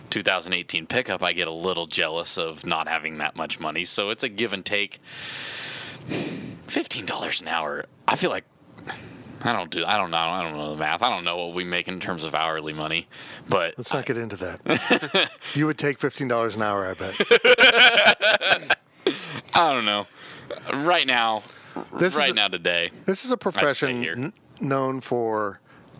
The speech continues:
Speaker 2: quality of life or enjoyable work over income. It just is.
Speaker 1: Mm-hmm. Yeah.
Speaker 2: A lot of people that really wanna do it. "Well, this is what you make. I don't want it." You know,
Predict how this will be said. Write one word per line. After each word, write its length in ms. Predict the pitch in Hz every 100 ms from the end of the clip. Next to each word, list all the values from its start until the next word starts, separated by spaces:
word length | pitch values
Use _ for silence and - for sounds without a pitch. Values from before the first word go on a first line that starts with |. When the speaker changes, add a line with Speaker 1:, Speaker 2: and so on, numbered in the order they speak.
| -
Speaker 2:
quality 540 | - 139 151 143 127
of 140 | 113 104
life 500 | 110 120 131 - 107
or 360 | 101 95 98 - - - - 143
enjoyable 640 | 127 127 131 135 120 104
work 340 | 110 113 - 131
over 340 | 110 98 104
income. 460 | 92 90 87 90 - -
It 80 | 180
just 220 | 254 -
is. 360 | 143 123 120 107
Speaker 1:
Mm-hmm. 100 | 87 - - - - - -
Yeah. 220 | 139 160 - -
Speaker 2:
A 40 |
lot 160 | 175 208
of 60 | 208
people 220 | 190 160
that 220 | 123 127
really 220 | 135 139
wanna 180 | 127 123
do 100 | 135
it. 100 | 120
"Well, 140 | 110 117
this 200 | 147 123
is 80 |
what 160 | 131 -
you 80 | 131
make. 140 | 107
I 60 | 107
don't 100 | 151
want 220 | 87 -
it." 60 | -
You 80 |
know, 560 | 113 135 113 - 139